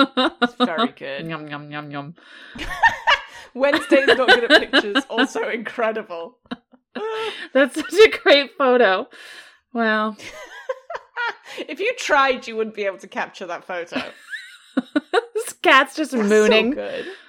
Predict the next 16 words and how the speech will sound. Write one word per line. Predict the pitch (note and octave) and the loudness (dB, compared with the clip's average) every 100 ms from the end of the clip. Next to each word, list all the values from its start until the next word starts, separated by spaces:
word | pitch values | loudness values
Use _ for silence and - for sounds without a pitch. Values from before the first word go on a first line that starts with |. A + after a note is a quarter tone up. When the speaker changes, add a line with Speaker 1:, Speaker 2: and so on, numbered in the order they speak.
| _ | _
Speaker 2:
It's | - - | -12 -2
got | D4 B3 | 2 2
a, | F#3 - | 0 0
it's | A3 - | -2 0
got | C4+ A#3 | 0 2
a | |
heart | - B3+ B3 | 2 2 2
on | G3 | 0
its | F3+ - | -4 -4
butthole. | G#3 G3 F3 D#3 D#3+ - _ | -2 0 0 -2 -2 -8 _
Its | - - | -20 -6
butthole | A3+ G#3 G#3 G3 | -2 0 0 0
has | F3 | 0
heart-shaped | G#3 F#3+ - F3 F3 - - | 0 0 0 -2 -2 -10 -12
fur. | A3 G#3+ F#3 B3 | 0 2 4 2
Speaker 1:
Butthole. | - E3+ F3 F#3+ G#3 G#3+ | 0 -10 -12 -14 -16 -18